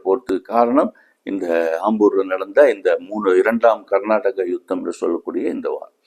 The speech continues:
So இது இவ்வளவு சிறப்பு பெற்ற அந்த சந்தா சாஹிப், அவர் வந்து இருந்த இடம் தான் இந்த ரஞ்சன் க-, குடி அப்படிங்கிற இந்த பெரம்பலூர்ல இருக்கிற இந்த நான் சொன்ன இந்த கோட்டை.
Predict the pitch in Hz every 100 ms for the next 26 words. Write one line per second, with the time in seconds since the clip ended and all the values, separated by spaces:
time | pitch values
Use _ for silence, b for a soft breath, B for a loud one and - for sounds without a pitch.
0 | B B B B - 147 143 143 175 151
1 | 151 160 147 151 165 165 - 131 175 131
2 | 120 123 123 127 120 117 - - 123 180
3 | 226 170 156 170 143 156 156 123 120 127
4 | 127 104 131 113 117 120 120 113 107 98
5 | 95 90 101 98 98 90 95 90 98 165
6 | 131 95 - 101 107 101 95 90 85 -
7 | 156 104 95 92 92 92 95 82 - 85
8 | -